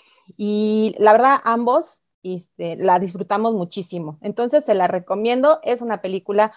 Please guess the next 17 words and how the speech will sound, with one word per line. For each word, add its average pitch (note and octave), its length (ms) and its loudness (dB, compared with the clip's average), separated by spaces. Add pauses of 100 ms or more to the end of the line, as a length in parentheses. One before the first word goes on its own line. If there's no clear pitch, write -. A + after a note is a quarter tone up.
(440)
eh, F#3 1000 0
como G3+ 180 -6
les F#3+ 120 -2
digo, A#3 180 2
de G#3+ 60 4
animación, G3+ 640 -2 (100)
pero, A#3+ 600 4
eh, F#3+ 380 -2
tiene C4 200 0
muchos C#4+ 340 -2
toques A#3+ 300 -4
así G3+ 240 -4
muy, G#3 720 -4 (300)
pues, F#3 200 -14
muy B3+ 160 0
navideños, A3 580 2
muy, G#3+ 360 -2